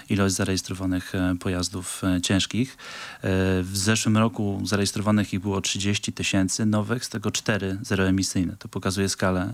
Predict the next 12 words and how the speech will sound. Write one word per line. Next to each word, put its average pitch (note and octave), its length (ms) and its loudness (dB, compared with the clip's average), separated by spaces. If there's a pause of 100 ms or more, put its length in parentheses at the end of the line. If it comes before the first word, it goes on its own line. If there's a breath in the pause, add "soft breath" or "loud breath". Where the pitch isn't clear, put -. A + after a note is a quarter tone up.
wyzwania G2+ 640 2 (420 loud breath)
i, A2+ 380 4
e, A#2 100 2
widzimy, B2+ 400 4
że A#2 360 2
zarówno, G#2 640 0 (200)
e, G2 40 -2
producenci, G2 840 0
jak F#2 260 -6
i F#2 260 0
firmy G#2 260 2
logistyczne, G#2+ 800 0